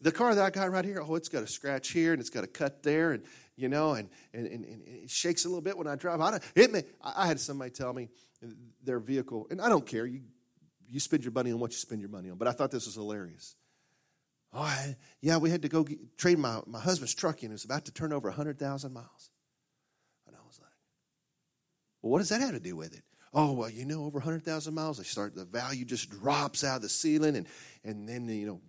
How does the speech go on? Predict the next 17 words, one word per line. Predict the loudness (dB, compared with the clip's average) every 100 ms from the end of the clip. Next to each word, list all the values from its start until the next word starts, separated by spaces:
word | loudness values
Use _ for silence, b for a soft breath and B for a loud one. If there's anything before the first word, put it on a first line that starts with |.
| -12
you |
start | -6 -6 -6
worrying | -6 -4 -2
about | -2 -4
things | -4 -4 -2
breaking | -2 0 -2
down. | 2 2 2
Things | 0 -2 -2
start | -2 -2
breaking | -2 -4
down | -4 -4
and | -2
everything." | -6 -6 -4 -4 -4
And |
I'm, | -6 -6
like, | -6 -6
going, | -6 -8